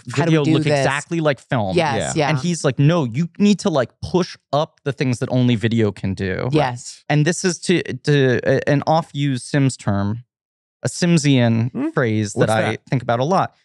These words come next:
Speaker 2: This is a movie where the look of it makes your teeth hurt.
Speaker 3: Oh, yeah.
Speaker 1: Mm.
Speaker 2: In a
Speaker 3: Right.
Speaker 2: good way, where there's
Speaker 1: Mm.
Speaker 2: something about, like, there's something a little too
Speaker 1: Ugh.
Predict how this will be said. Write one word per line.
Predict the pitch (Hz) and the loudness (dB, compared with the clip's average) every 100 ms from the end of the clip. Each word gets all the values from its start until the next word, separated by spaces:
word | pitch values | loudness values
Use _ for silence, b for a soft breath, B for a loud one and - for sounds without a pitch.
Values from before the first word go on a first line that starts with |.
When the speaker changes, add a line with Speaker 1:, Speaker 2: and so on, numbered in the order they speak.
| _ - | _ -4
Speaker 2:
This | 165 | -4
is | - | 0
a | 208 | 4
movie | 214 233 | 4 4
where | 175 170 | 2 2
the | 160 | 2
look | 127 131 | 0 -2
of | 160 | -2
it | 165 | -2
makes | 123 117 120 - | 0 0 -2 -4
your | 151 | -6
teeth | - - 247 | -6 -6 -4
hurt. | - 85 - - | -4 -6 -6 -12
Speaker 3:
Oh, | - | -10
yeah. | - - | -10 -12
Speaker 1:
Mm. | 143 139 139 131 | -12 -12 -10 -2
Speaker 2:
In | 147 | 0
a | |
Speaker 3:
Right. | 143 | 0
Speaker 2:
good | - 147 156 | 2 2 2
way, | 156 214 | 2 2
where | 147 147 | 2 0
there's | 147 143 | 0 0
Speaker 1:
Mm. | |
Speaker 2:
something | 143 147 170 | -2 0 0
about, | 156 151 - | 0 0 -2
like, | 127 - | -6 -4
there's | 123 - | -8 -6
something | - 151 185 156 | -2 0 0 0
a | |
little | 123 113 131 147 143 | 2 2 2 2 -2
too | - - 127 120 117 113 117 | -6 -4 0 0 -2 -4 -4
Speaker 1:
Ugh. | 165 | -6